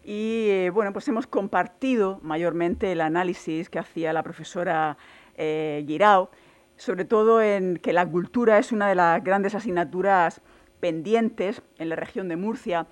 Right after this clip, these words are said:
y sobre todo que hay que entender la cultura como un sector estratégico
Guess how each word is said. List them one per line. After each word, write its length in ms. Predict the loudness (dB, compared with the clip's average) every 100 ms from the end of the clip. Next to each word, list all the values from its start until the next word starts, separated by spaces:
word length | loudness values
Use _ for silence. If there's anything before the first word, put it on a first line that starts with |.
| -20 -14
y 80 | -10
sobre 240 | -4 -4 0
todo 180 | 0
que 60 | 2
hay 60 | 0
que 60 |
entender 640 | 0 0 0 0 0 -2 -6 -8
la 200 | -6 -4
cultura 640 | -4 -6 -6 0 0 0 _ _ _ _ -4
como 160 | -2
un 140 | -2 -2
sector 460 | -4 -6 -4 -2
estratégico 840 | -2 -2 -2 0 -2 -4 -6 -4